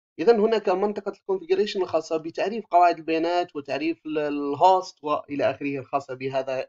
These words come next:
بهذه الأداة، تجدونها في ملف كي كلوك كونفيج. إذن تستطيعون التغيير هنا، مثلًا الهوست نيم لاسم السيرفر،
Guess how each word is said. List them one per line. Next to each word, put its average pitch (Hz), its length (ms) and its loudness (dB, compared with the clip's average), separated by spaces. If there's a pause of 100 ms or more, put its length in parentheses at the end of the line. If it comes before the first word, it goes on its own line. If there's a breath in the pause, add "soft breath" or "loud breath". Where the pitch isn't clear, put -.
بهذه 127 260 -8
الأداة، 220 360 0 (500)
تجدونها 170 500 0
في 170 160 -2
ملف 156 260 -2 (100)
كي 160 120 -4
كلوك 151 260 -8
كونفيج. 123 380 -8 (600)
إذن 139 240 -4
تستطيعون 143 440 -6
التغيير 135 380 -4
هنا، 151 240 -4
مثلًا 143 300 -10
الهوست 131 300 -8
نيم 202 280 -2 (320)
لاسم 160 500 -6
السيرفر، 156 480 -6